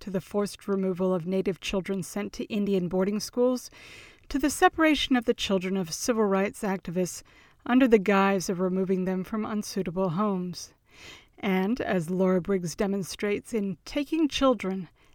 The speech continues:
A History of American Terror, the United States aided and abetted murderous regimes in Central and South America, which took children from their radical parents, and ultimately destabilized the region, fueling migration today.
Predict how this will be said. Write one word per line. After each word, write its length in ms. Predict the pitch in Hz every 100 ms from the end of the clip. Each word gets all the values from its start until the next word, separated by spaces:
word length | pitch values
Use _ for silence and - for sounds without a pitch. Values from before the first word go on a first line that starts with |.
| _
A 40 | 190
History 560 | 147 220 - - 240
of 120 | 214 185
American 520 | 180 208 233 233 226
Terror, 520 | - 254 208 185 190 _ _ _ _ _ _ _ _
the 80 | -
United 400 | 202 208 247 339
States 580 | - - 214 202 202 - -
aided 300 | 226 247 277
and 120 | 247
abetted 500 | 240 190 190 185 - - _ _
murderous 560 | - 196 240 277 262 -
regimes 560 | 220 175 190 190 185 -
in 120 | 185
Central 460 | - 220 214 233
and 160 | 220 190
South 320 | - 214 196
America, 560 | 208 196 190 185 208 180 - - - _
which 260 | - 220 -
took 220 | - 285
children 420 | - 240 220 208
from 220 | 196 208 202
their 100 | 190
radical 400 | 196 202 - 226
parents, 720 | 214 208 185 240 - - - _ - - - -
and 160 | 247 -
ultimately 580 | 285 339 - 277 214 208
destabilized 720 | 214 - - 226 233 226 214
the 120 | 220
region, 560 | 196 214 190 - 214 196 _ _
fueling 560 | - - 220 214 233 226
migration 580 | 208 190 202 - 208 196
today. 500 | 190 196 185 185